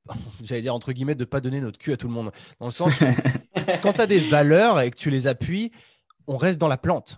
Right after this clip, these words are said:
Speaker 1: on fait, on fait pas de la whey. Et c'est ça aussi qui fait notre force, c'est qu'on a des valeurs et, et on sait ce qu'on veut. Parce que toutes les autres marques qui te sortent, je cite personne, mais ils ont beaucoup de produits. Donc, on en revient à ce qu'on disait avant.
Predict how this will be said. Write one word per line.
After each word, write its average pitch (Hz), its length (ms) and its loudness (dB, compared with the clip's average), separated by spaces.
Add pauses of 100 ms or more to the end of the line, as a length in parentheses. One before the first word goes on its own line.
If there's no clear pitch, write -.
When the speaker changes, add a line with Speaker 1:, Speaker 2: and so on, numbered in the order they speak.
(100)
Speaker 1:
on 131 80 -6
fait, 127 300 -4
on 139 80 -8
fait 131 120 -6
pas 156 120 -2
de 143 80 -4
la 127 80 0
whey. 139 240 0 (920)
Et 131 80 -12
c'est 131 140 -8
ça 185 260 2
aussi 147 200 -4
qui - 100 -20
fait 147 80 -6
notre 131 180 -8
force, 196 220 -6
c'est 139 140 -10
qu'on 123 320 -8
a 120 80 -6
des 113 140 -6
valeurs 160 680 4
et, 117 380 -6 (260)
et 127 80 -10
on 120 80 -8
sait 156 180 -10
ce - 80 -12
qu'on 135 160 -6
veut. 101 220 -10 (340)
Parce 117 200 -8
que 143 100 -4
toutes - 260 -8
les 202 140 -6
autres 170 160 -8
marques 180 220 -4
qui 143 100 -10
te 127 140 -8
sortent, 147 420 -4
je 117 140 -10
cite - 240 -12
personne, 160 360 -4
mais 123 280 -4 (600)
ils 113 140 -6
ont - 40 -8
beaucoup 107 220 -12
de - 60 -14
produits. 110 380 -8 (600)
Donc, 123 360 -8 (260)
on 123 140 -6
en 120 80 -4
revient 120 220 -4
à 127 100 -4
ce - 80 -14
qu'on 120 80 -12
disait 110 240 -8
avant. 117 360 -4